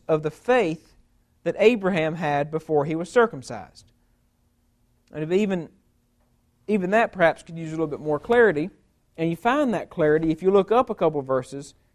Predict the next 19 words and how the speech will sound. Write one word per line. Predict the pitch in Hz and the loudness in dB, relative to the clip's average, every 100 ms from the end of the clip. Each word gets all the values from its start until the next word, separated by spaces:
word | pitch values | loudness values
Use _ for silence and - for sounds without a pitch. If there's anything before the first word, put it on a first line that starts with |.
| _ _ _ - | _ _ _ -8
in | 156 | -2
Romans | 165 170 170 | 0 0 -4
chapter | 180 151 170 | -2 -2 -4
four, | 170 156 147 | -4 0 0
verse | 139 139 139 | 0 -2 -4
three. | - 226 226 120 - _ _ _ _ _ _ _ _ | -6 0 2 0 -6 _ _ _ _ _ _ _ _
In | 151 | -4
Romans | 165 196 175 160 | 0 2 0 -2
four, | 208 214 | 4 6
verse | 185 170 - | 6 0 -2
three, | 196 220 202 156 | -2 0 0 -2
Paul | - 190 208 | 2 4 4
had | 185 156 | 2 0
written, | 196 220 160 147 - _ _ _ _ _ _ _ _ _ _ _ _ - | 2 2 -2 -16 -18 _ _ _ _ _ _ _ _ _ _ _ _ -16
he, | 165 147 | -12 -8
uh, | - 147 | -2 0
he | 156 | 2
had | 170 - | 0 4
said, | 214 185 | 4 4